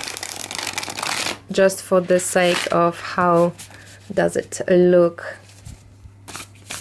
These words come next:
when you put the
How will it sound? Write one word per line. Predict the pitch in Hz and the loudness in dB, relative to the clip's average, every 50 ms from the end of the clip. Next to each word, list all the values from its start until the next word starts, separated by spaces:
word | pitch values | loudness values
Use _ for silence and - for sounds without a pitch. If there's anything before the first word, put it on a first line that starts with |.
| - - - - - - - - - - - - - - - - - - - | -14 -18 -20 -18 -18 -18 -16 -16 -20 -20 -20 -20 -20 -20 -20 -20 -20 -10 -4
when | 220 185 175 175 175 170 | 0 0 2 2 2 2
you | 170 170 170 165 170 170 165 175 170 - - - - - - - - - - - - - - - - - - - - - - - - - | 2 2 2 2 2 2 0 0 -2 -6 -12 -18 -20 -20 -20 -20 -20 -20 -20 -20 -20 -20 -20 -20 -20 -20 -18 -18 -18 -18 -18 -16 -8 -4
put | 175 170 175 - | -4 -4 -4 0
the | - 170 | 0 0